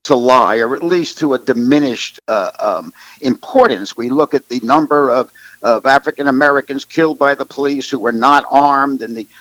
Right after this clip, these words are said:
the number is generally given as fifteen in the year two thousand nineteen. Uh, percentage-wise, there's a,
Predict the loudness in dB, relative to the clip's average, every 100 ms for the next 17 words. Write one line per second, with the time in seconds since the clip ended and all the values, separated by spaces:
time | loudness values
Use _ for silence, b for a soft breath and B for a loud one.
0 | b -2 2 2 0 -4 -4 -2 -2 -2
1 | -4 -2 -2 -2 -4 -8 0 0 0 -4
2 | -4 -2 -4 -4 -4 -2 -2 -2 -6 -4
3 | 0 0 -2 -4 -4 -6 -6 -6 -2 -2
4 | -4 B B B 2 4 2 0 -2 -4
5 | 0 2 2 -2 0 4 4 2 -4 -10
6 | -12 -6